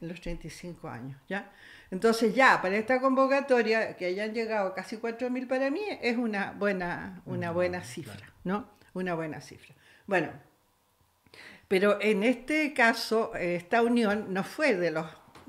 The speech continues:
Speaker 1: cuatro mil, tres mil o diez mil o los que hubieran sido, o los mil, lo que hubieran sido, sino que tenía que ver con la unión al origen, o sea, unirse a nuestra identidad primera.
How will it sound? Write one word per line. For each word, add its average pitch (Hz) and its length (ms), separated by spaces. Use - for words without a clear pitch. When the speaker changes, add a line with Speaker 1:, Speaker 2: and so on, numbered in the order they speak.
Speaker 1:
cuatro 175 360
mil, 180 240
tres 170 220
mil 175 320
o 165 160
diez 165 200
mil 185 280
o 170 80
los 170 120
que 175 120
hubieran 185 340
sido, 165 480
o 139 80
los 139 260
mil, 190 200
lo 151 120
que 160 80
hubieran 170 260
sido, 170 400
sino 247 480
que 277 340
tenía 233 420
que 220 140
ver 226 220
con 233 180
la 202 300
unión 208 600
al 185 200
origen, 175 840
o 180 100
sea, 202 480
unirse 226 840
a 180 80
nuestra 196 420
identidad 196 1080
primera. 208 680